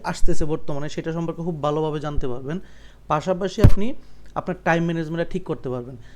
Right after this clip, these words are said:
So, আমাদের এই, আহ, সিস্টেমে কী আছে, আমাদের নব্বইটা টোটাল কোশ্চেন আছে, সেটার পিডিএফ অ্যাক্সেসও আপনি পাবেন,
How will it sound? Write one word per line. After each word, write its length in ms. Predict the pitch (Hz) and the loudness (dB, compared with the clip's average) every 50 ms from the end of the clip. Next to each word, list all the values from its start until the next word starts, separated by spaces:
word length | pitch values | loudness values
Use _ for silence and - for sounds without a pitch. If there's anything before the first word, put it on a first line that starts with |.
| - - - | -20 -8 -2
So, 60 | 170 | -2
আমাদের 460 | 151 156 170 180 175 202 190 196 185 - - - | 0 0 0 2 2 2 0 0 -4 -6 -10 -6
এই, 420 | - 202 202 202 208 202 196 - - - - - - | -2 -2 -2 0 -2 -4 -6 -8 -12 -18 -20 -18 -12
আহ, 140 | - 156 147 | -10 -8 -8
সিস্টেমে 560 | - - - - 180 170 - - 202 202 202 | -8 -12 -10 -10 -10 -10 -4 -2 -2 -2 -2
কী 200 | 190 - 202 202 | -4 -2 0 0
আছে, 240 | 196 190 185 - 254 | 0 0 -2 -4 -6
আমাদের 300 | 247 180 165 160 175 170 | -4 -4 -4 -4 -4 -4
নব্বইটা 460 | 165 160 160 147 156 180 175 185 190 | -4 -4 -4 -2 -2 -2 0 0 -4
টোটাল 260 | 185 185 175 180 180 | -4 -4 -6 -4 -6
কোশ্চেন 340 | 170 - 170 - - 196 185 | -6 -6 -10 -10 -8 -8 -6
আছে, 280 | 180 175 180 220 240 277 - - - - - - | -6 -6 -6 -8 -8 -8 -10 -18 -20 -20 -20 -20
সেটার 280 | - - 160 151 180 170 - - | -10 -8 -4 -2 -2 -4 -4 -4
পিডিএফ 340 | - 226 214 185 220 226 226 | -4 -4 -2 0 0 0 0
অ্যাক্সেসও 380 | 226 214 214 - 240 220 - 226 | -2 -4 -6 -6 -8 -4 -2 -2
আপনি 220 | 214 220 220 220 | -2 -2 -4 -4
পাবেন, 320 | 202 214 208 202 247 294 | -2 -2 -2 -2 -4 -4